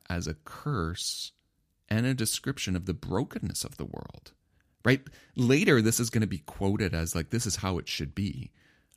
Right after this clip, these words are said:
Um, you know, husbands should rule over their wives, or men should rule over women. But here, in the original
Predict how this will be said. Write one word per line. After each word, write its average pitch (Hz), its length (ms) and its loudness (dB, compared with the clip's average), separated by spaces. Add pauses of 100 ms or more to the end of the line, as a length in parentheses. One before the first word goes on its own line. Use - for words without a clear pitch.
(100)
Um, 78 460 -2 (500)
you 98 80 -2
know, 78 140 0
husbands 85 440 -2
should 85 180 -6
rule 90 260 0
over 69 120 -4
their 71 120 -4
wives, 76 420 -4
or 73 60 -2
men 82 300 0
should 85 180 -8
rule 90 180 0
over 73 220 -4
women. 92 480 -4 (1400)
But 95 180 0
here, - 720 -4 (220)
in 110 120 2
the 107 140 4
original 101 680 -2